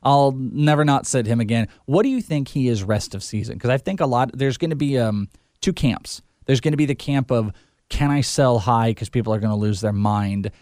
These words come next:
that he can be a Q B five," or do you think this is a, um, a buy? Is this a buy or sell moment on him? Because the buy is gonna cost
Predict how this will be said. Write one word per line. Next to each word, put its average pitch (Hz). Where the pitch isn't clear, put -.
that 110
he 113
can 110
be 104
a 101
Q -
B 107
five," 123
or 143
do 127
you 156
think 139
this 135
is 117
a, 107
um, 98
a 113
buy? 123
Is 117
this 143
a 147
buy 135
or 131
sell 120
moment 104
on 107
him? 98
Because 104
the 110
buy 131
is 151
gonna 123
cost -